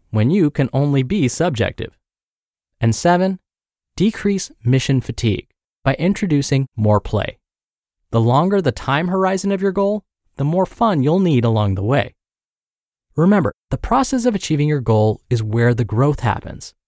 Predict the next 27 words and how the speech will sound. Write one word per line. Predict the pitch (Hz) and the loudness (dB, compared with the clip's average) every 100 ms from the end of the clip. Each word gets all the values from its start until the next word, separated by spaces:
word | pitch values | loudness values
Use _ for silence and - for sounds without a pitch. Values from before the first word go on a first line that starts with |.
| _ _ _ - | _ _ _ -6
Achieving | 147 - 220 262 196 | -6 -2 -2 2 2
your | 120 | 2
goal | 120 120 135 | 2 0 0
is | 135 | -4
simply | - 175 175 | -2 -2 -2
the | 160 | -4
celebration | 151 - 156 139 156 247 226 160 151 - | -4 0 0 2 0 -2 -2 -2 -4 -6
of | 131 | -6
all | 135 135 | -2 0
your | 139 | 0
hard | 127 131 160 | 2 0 0
work. | 240 156 - _ _ _ _ _ | 0 0 -4 _ _ _ _ _
The | - 135 | -4 -4
journey | 107 180 254 220 | 0 2 2 2
provides | - 123 127 127 123 | 0 0 0 0 -2
the | |
moments | 127 175 202 151 | 0 0 0 -2
you'll | 143 | -2
remember | 135 135 131 131 | 0 2 0 0
forever, | 139 123 160 147 - _ _ _ | -2 -2 -2 -2 -4 _ _ _
and | 156 180 226 | -2 0 2
the | 196 | 2
experience, | 143 - 113 104 110 165 - | 2 0 -2 0 -2 -4 -8
both | - 90 - | -8 -8 -8
good | 101 | -8
and | 117 185 | -4 -2
bad, | 143 117 135 | 0 0 -4